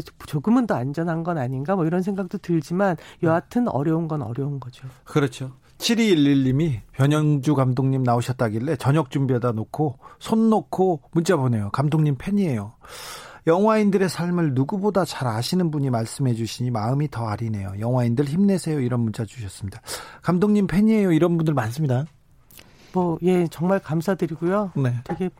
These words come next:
Speaker 1: 모자라지만 좋아해 주셔서 감사합니다.
Speaker 2: 아, 그런가요?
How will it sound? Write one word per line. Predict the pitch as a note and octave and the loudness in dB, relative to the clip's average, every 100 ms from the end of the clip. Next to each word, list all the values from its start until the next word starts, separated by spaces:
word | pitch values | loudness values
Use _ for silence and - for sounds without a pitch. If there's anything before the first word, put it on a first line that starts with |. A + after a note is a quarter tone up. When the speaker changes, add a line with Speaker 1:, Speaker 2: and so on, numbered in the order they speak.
| _ _ - - | _ _ -18 -2
Speaker 1:
모자라지만 | E3 G3 G3+ G3+ E3+ E3 F3 E3+ - _ _ _ | 2 4 4 2 2 -2 0 -4 -8 _ _ _
좋아해 | - F3 F3 | -2 0 0
주셔서 | E3 D#3 | -4 -10
감사합니다. | - D3+ D#3+ D3 D3 - | -8 -8 -6 -8 -8 -2
Speaker 2:
아, | C3 B2 | 0 0
그런가요? | B2 C3 A#2+ C3+ G3 | 2 2 4 2 0